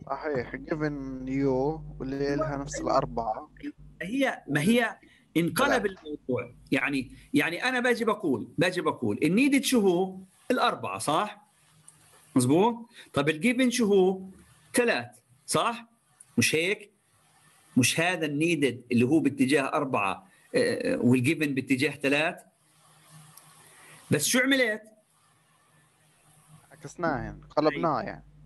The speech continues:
Speaker 2: أيوان. إذن أي سؤال من الآن، إذا أنا بدي هاي المثلثات تزبط معي، أنا على طول، على طول بضل على قصة النيدد على الجيفن وبقلبها وانتهى. واضح؟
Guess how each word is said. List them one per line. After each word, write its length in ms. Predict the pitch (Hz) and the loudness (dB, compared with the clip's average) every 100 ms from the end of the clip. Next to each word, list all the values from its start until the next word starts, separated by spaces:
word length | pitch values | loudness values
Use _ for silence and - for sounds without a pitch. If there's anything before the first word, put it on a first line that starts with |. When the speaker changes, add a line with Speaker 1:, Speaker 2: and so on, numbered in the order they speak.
| - | -10
Speaker 2:
أيوان. 720 | 151 139 120 107 104 95 95 - | -6 -6 -6 -6 -6 -4 -4 0
إذن 280 | 151 160 165 | 0 0 0
أي 220 | 294 311 | 0 2
سؤال 480 | 262 247 226 220 165 | 0 2 2 2 -2
من 140 | 214 220 | -2 -2
الآن، 520 | 185 131 113 104 - - - _ | -2 -2 -2 -4 -8 -16 -20 _
إذا 160 | 165 165 | 2 2
أنا 240 | 226 247 | 2 0
بدي 520 | 202 208 170 143 127 - - - | -2 -4 0 2 2 -2 -16 -4
هاي 200 | 196 202 | 0 0
المثلثات 800 | 208 190 175 165 151 139 117 113 | -2 -4 -2 -2 -2 0 -2 0
تزبط 380 | 180 180 170 165 | 0 0 -2 0
معي، 420 | 120 95 113 139 - _ _ _ - - - - - _ _ - | 0 0 -4 -6 -12 _ _ _ -16 -16 -16 -18 -20 _ _ -2
أنا 140 | 277 | 0
على 240 | 262 294 277 | 2 0 -2
طول، 300 | 247 185 - | 0 0 0
على 120 | 165 | -2
طول 460 | 190 147 143 160 - - | 0 0 0 -2 -8 2
بضل 460 | 143 165 247 202 | 2 4 2 0
على 220 | 143 196 185 | 0 0 -2
قصة 480 | - - - 147 151 | 0 -2 0 -2 0
النيدد 380 | 151 208 190 165 | 2 2 2 0
على 120 | 175 | 0
الجيفن 300 | 165 190 185 | 0 2 2
وبقلبها 420 | 175 - 175 147 | 0 0 0 2
وانتهى. 460 | 143 135 123 104 101 139 - - - - - - - - - - | 2 2 0 -4 -6 -10 -12 -14 -18 -20 -18 -16 -16 -18 -20 -2
واضح؟ 520 | 139 156 160 175 - | 0 2 2 0 -2